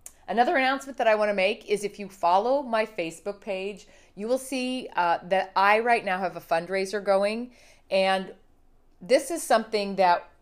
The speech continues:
uh, Coaching with Doctor Heidi has had for a couple years. I just have never announced it.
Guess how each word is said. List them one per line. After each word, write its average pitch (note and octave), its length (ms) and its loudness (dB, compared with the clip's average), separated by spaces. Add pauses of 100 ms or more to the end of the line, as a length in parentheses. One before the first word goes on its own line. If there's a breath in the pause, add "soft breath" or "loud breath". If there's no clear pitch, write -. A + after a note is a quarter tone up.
uh, D#3+ 260 4
Coaching C#4 360 -2
with A3+ 120 -2
Doctor F#3+ 300 0
Heidi E3 260 -2
has D#3+ 160 -4
had D3+ 260 -2
for D#3+ 140 -2
a D3+ 60 -2
couple D#3 280 -8
years. D3 520 -6
I F#3 100 2
just G#3 220 -4
have F3 240 0
never D#3 300 -6
announced C#3+ 600 -10
it. F3+ 220 -2